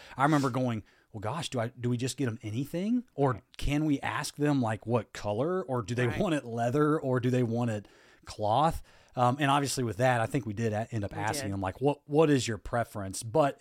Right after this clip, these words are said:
Speaker 1: we didn't have them to, but that was through your guidance saying, "Don't get them involved in, in, eh, get, involve them as little as you have to or as
Speaker 2: Right.
Speaker 1: little as you can." Um, so we didn't involve them in delivery. We just
Speaker 2: Right.
Speaker 1: said,
Speaker 2: Did it.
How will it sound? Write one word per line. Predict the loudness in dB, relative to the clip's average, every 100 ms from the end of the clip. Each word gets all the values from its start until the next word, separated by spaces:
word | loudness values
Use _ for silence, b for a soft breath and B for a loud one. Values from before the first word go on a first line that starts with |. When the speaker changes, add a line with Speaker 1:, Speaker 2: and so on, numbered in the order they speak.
| _
Speaker 1:
we | -4 -2
didn't | 0 -2
have | -4 -4 -4
them | -4 -2 -2 -6 -10 b
to, | -6 -4
but | 0 0
that | 2
was | -2 -4
through | -4
your | -4 -2 -2 -2
guidance | 0 -2 -2 -6
saying, | -6 -6 -8 -12 b b b b -4
"Don't | 0 0
get | -2
them | -2 -2
involved | -2 -2 -2 -2
in, | -6 -6 -8 -12 _ -14
in, | -10 -8 -8 -10 -12
eh, | -10 -12 -12 -20 -12 -6
get, | -6 -6 b b b -8
involve | 0 2 4
them | 4
as | 2 2
little | 2 4 4
as | 0 -8
you | -6 -6 -6 -8 -16
have | -8 -6 -6
to | -8
or | -8 -8
as | -6
Speaker 2:
Right. | -2
Speaker 1:
little | -2
as | -4
you | -8
can." | -8 -8 -8 -14 -12
Um, | -4 -4
so | 0 0
we | 2
didn't | 2 0 -2
involve | 0 0 -2
them | -4 -6
in | -8
delivery. | -6 -4 0 0 0 -2
We | 0
just | 0 0
Speaker 2:
Right. |
Speaker 1:
said, | 0 0 -2 b b b b b b
Speaker 2:
Did | -12
it. | -12